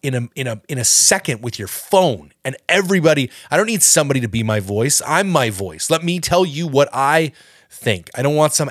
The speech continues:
asshole who's, like, got a bunch of other influences or believes things I don't believe. I'm supposed to have faith with him to represent me. So anyways,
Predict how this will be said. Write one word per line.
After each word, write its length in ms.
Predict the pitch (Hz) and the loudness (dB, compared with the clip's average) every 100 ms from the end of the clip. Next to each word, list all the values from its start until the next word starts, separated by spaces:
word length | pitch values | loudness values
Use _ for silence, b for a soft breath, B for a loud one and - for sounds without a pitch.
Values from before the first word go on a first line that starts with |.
| - | -2
asshole 800 | 127 135 135 - 123 110 107 - b b b b | 2 2 2 0 2 2 0 -4 b b b b
who's, 260 | - 135 - | -8 -4 0
like, 400 | 131 117 - 120 | 2 0 -6 -4
got 240 | 135 131 - | -2 -2 -4
a 80 | |
bunch 440 | 107 - - 135 - | -10 -2 0 2 2
of 80 | 135 | 2
other 200 | 123 117 | 2 -2
influences 760 | 127 127 117 104 98 - 107 101 | -6 -6 -6 -6 -4 -6 -2 -2
or 100 | 92 | -4
believes 540 | 117 113 131 139 127 | -6 -6 -6 -2 -2
things 300 | 131 117 110 - | -2 -4 -6 -6
I 180 | 110 127 | -4 0
don't 260 | 127 117 | 0 0
believe. 600 | 101 101 117 113 92 90 - b b b b b b | -6 -6 -4 -4 -6 -10 -16 b b b b b b
I'm 200 | 123 120 | -6 -4
supposed 200 | 101 117 | -4 -2
to 60 | 123 | -2
have 120 | 110 | -2
faith 360 | - 117 104 | -4 -4 -4
with 140 | 127 - | -8 -8
him 180 | 113 113 | -8 -6
to 120 | 101 | -8
represent 500 | 98 104 90 101 113 | -8 -8 -8 -8 -8
me. 120 | 151 | -6
So 120 | 147 - | -6 -2
anyways, 360 | 151 127 101 | 0 2 0